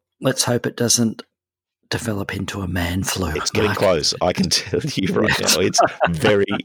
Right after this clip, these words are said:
Speaker 2: very close. I am really suffering. It's almost life-threatening.
Speaker 1: <laughs> Hang in there, Mark. I'm sure you'll get over it. I'm sure you'll get over it. Well,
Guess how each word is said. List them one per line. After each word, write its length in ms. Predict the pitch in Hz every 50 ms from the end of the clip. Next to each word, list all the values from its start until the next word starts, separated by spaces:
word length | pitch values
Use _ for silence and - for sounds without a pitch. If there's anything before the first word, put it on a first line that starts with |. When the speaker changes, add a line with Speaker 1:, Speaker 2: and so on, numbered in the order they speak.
| -
Speaker 2:
very 520 | - 87 82 - 80 95 87 87 85 85 -
close. 500 | - - 78 76 73 73 76 - - - -
I 380 | - 85 92 92 92 92 92 - -
am 420 | 82 82 76 73 80 82 82 82 85
really 420 | 85 85 90 92 92 90 92 87
suffering. 560 | - - - - 69 - - - 64 67 67 -
It's 180 | - 85 78 -
almost 540 | - 110 104 107 101 98 90 82 - - -
life-threatening. 720 | 64 67 65 - - - 57 50 - - - - - 185 - _ _ _ _ _ _ _ _ _ _ _ _ _ _ _ _ _ _ _ - - _ -
Speaker 1:
<laughs> 100 | - 127 120 - - - - 110 - - - - 123 - 605 587 - - - - - - - - - - - - - - - -
Hang 280 | - 147 160 151 143 139
in 100 | 139 127
there, 200 | 120 113 110 110
Mark. 340 | 107 107 107 104 - - -
I'm 140 | 98 95
sure 380 | 107 - - - 107 101 104 110
you'll 180 | 113 107 104 107
get 240 | 107 - 113 95 -
over 320 | 90 92 92 - - 95
it. 100 | 95 - -
I'm 300 | 101 104 98 98 101 98
sure 320 | 95 - - - 98 95
you'll 180 | 104 104 104 104
get 180 | - 117 104 -
over 200 | - 101 101 110
it. 80 | 123
Well, 280 | 131 127 120 123 120